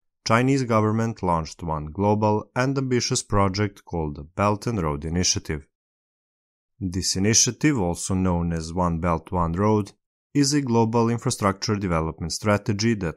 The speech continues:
was adopted by Chinese government back in two thousand thirteen. The name Belt and Road is also not a coincidence.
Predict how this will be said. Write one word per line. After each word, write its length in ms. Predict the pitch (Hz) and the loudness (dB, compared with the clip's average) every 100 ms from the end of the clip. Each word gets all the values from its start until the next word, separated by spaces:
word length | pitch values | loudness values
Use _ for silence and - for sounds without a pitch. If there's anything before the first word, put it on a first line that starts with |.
| - | -6
was 200 | 80 78 | -6 -6
adopted 600 | 80 98 101 - 120 104 | -2 0 0 0 -4 0
by 160 | 80 | -2
Chinese 460 | 78 - 82 101 113 | -2 -4 -2 0 0
government 600 | 113 101 98 104 107 - | 0 2 2 0 -2 -2
back 280 | 85 82 - | -4 -4 -6
in 140 | 76 - | -18 -4
two 140 | 117 | -4
thousand 480 | - 95 92 98 98 | 0 2 2 -2 -4
thirteen. 560 | 78 73 - 92 80 - _ - - - - - - - - - - | -4 -6 -2 -2 -2 -6 _ -8 -4 -4 -4 -8 -10 -12 -16 -20 -10
The 160 | 90 85 | -4 0
name 420 | 95 110 127 113 | 2 2 2 0
Belt 300 | 90 80 - | 0 -2 -4
and 160 | 82 | -2
Road 340 | 98 110 110 - - | 2 2 2 -4 2
is 200 | 160 117 | 2 4
also 300 | 104 - 120 | 0 0 -2
not 280 | 87 78 - | -2 -2 -6
a 60 | |
coincidence. 840 | 80 95 101 98 107 90 78 - | -4 0 2 2 0 0 -2 -4